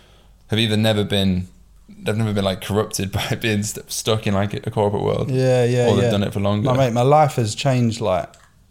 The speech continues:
Speaker 2: do you have these, uh, ideas that, "Oh, mate, I would just m-, wanna make that money and I just want that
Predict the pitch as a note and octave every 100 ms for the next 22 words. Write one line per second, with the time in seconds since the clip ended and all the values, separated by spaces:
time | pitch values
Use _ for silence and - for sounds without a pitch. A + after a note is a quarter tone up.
0 | _ _ _ _ _ - C3 B2+ D#3+ C#3+
1 | C3+ C3+ A#2 - - - - _ _ -
2 | _ _ - G#2+ F#2 - - - - _
3 | _ - A#2 A2 B2 A#2+ A2+ G#2+ - -
4 | A2 F2+ G#2 D#2 - A#2 A2 G#2 A2+ G#2+
5 | A2+ A2 A2 G2 G2+ E2+ G#2+ A2 G#2+ G#2
6 | G#2 G#2+ - A2 G2 F#2